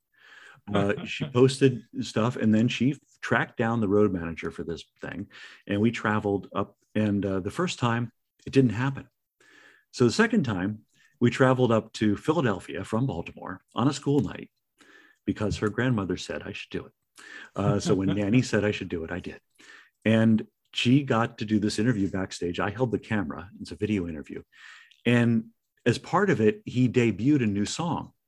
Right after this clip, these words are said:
Speaker 1: He and this other guy was, you know, in the band with him. Went home. We were just like, you know, uh, uh, uh,
Speaker 2: <laughs>
Speaker 1: flying, you know, 'cause it just went so well. It was so exciting. And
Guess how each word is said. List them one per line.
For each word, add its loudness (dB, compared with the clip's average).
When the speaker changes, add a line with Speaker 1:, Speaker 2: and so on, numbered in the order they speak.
Speaker 1:
He -6
and -2
this -6
other -6
guy -4
was, -4
you -6
know, -8
in -4
the -2
band -6
with 0
him. -6
Went 6
home. 8
We 8
were 6
just -4
like, -8
you -4
know, -20
uh, -2
uh, 2
uh, 0
Speaker 2:
<laughs> -
Speaker 1:
flying, 4
you 2
know, 4
'cause 0
it 4
just -2
went 2
so 0
well. 0
It -6
was -8
so 0
exciting. -4
And 2